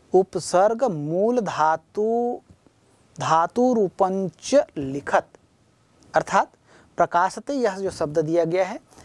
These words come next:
इसकी व्युत्पत्ति हमको बताना है कि इसमें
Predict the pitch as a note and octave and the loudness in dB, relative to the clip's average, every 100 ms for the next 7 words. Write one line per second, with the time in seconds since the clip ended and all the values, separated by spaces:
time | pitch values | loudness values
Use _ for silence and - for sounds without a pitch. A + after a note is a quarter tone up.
0 | - G3+ G3 - A3 D3+ F3+ - F3 - | -4 2 2 2 -2 2 0 0 -2 -2
1 | - G3+ A3 A3+ A3 A3 G#3+ A#3 A#3 - | -6 -6 -2 0 0 0 -4 -6 -10 -18
2 | _ _ _ _ _ - A3 G3 - | _ _ _ _ _ 0 4 4 2